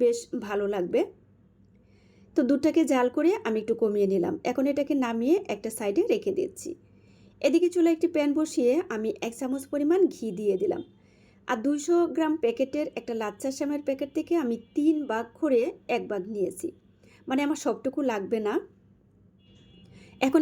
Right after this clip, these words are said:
এটাকে হালকা একটু ভেজে নিচ্ছি। যদিও বা লাচ্চা সেমাইটা দেখা যায় ঘিয়ের মধ্যে ভাজা থাকে, তারপরে যখন তখন একটু ভেজে নিয়ে যখন আমি রেসিপিটা তৈরি করব, সুন্দর একটা ঘ্রাণ আসবে। তো এটাকে আমি নামিয়ে একটা সাইডে রেখে ঠান্ডা করে নেব।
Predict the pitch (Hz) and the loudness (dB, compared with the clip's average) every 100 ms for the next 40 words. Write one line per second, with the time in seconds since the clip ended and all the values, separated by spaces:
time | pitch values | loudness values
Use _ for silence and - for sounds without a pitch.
0 | 330 330 392 392 214 226 202 220 185 202 | 4 2 0 0 0 0 -2 -2 0 0
1 | 220 208 180 - 330 - - - 226 269 | 0 -2 -2 2 0 0 -10 -10 0 2
2 | 311 330 311 254 233 247 254 254 262 262 | 4 2 2 0 0 -2 -2 -2 0 -2
3 | 240 220 226 226 180 233 226 226 226 208 | -2 -4 -2 -4 -4 -2 -2 -2 -4 -6
4 | 190 196 233 233 - 185 - 349 - - | -6 -6 -4 -6 -6 -4 -2 -2 -4 -20
5 | - 269 285 302 302 247 214 277 285 285 | -8 -4 0 2 2 0 -2 -2 -2 0
6 | 285 277 285 226 226 226 277 262 254 240 | -2 -2 -4 0 0 2 2 2 2 -2
7 | 233 240 233 214 214 254 247 254 247 214 | -4 -2 0 0 0 -4 -2 -2 2 2
8 | 233 247 269 466 - 220 226 240 381 466 | 2 0 0 0 -2 -4 -2 -4 -4 -6
9 | 302 196 175 175 - - - - - _ | -4 -2 -2 -4 -8 -12 -12 -20 -20 _
10 | - - - - - - - - 330 294 | -20 -20 -20 -20 -20 -20 -2 2 2 2
11 | 320 311 294 220 226 240 254 262 247 262 | 4 4 4 0 -2 -2 -2 -2 0 0
12 | 233 370 440 262 202 190 190 190 190 | 0 0 -4 -2 -2 -2 -2 -2 -2